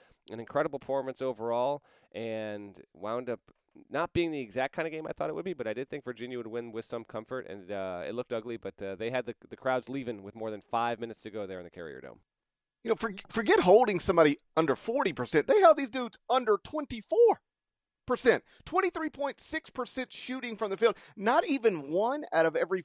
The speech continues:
Speaker 2: four <laughs> shots Syracuse took went through the rim. Just absolutely incredible.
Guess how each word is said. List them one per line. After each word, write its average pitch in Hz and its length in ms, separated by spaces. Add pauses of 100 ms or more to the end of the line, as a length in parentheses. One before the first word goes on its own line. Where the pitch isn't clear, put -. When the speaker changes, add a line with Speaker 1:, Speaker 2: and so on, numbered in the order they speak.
(120)
Speaker 2:
four 233 260
<laughs> - 20
shots - 520
Syracuse 175 520
took 175 260 (460)
went 170 400 (120)
through 175 520 (120)
the 135 120
rim. 131 340
Just 196 260
absolutely 214 680
incredible. 165 540